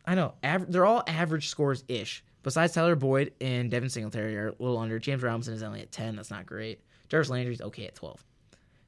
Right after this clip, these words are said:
because he has Drew Brees twenty-two, Adam Thielen twenty-nine, Metcalf twenty-seven, Kamara nineteen,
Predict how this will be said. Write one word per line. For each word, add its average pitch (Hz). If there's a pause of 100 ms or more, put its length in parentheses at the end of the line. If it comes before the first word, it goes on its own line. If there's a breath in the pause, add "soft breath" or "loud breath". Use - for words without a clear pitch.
because 127
he 175
has 151
Drew 143
Brees 143
twenty-two, 113 (120)
Adam 151
Thielen 127
twenty-nine, 113 (320 soft breath)
Metcalf 120
twenty-seven, 127
Kamara 135
nineteen, 117